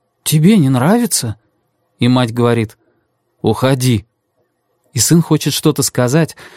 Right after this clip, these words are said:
но мать обрывает его: «И больше никогда не возвращайся». Она уточняет на португальском: «Nunca mais. Больше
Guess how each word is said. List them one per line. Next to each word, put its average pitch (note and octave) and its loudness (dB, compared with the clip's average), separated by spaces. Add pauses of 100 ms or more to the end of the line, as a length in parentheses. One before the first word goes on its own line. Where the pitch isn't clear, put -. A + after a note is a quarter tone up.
(120)
но C#3 4
мать D#3+ 2
обрывает C#3+ 0
его: G#2 -2 (520)
«И G#3+ 4
больше F#3 2
никогда D#3+ 2
не D3+ 4
возвращайся». C#3+ -2 (580)
Она B2 0
уточняет A#2+ -2
на A#2+ -2
португальском: A2+ -4 (680)
«Nunca D#3+ 4
mais. D3 -2 (420)
Больше C3 0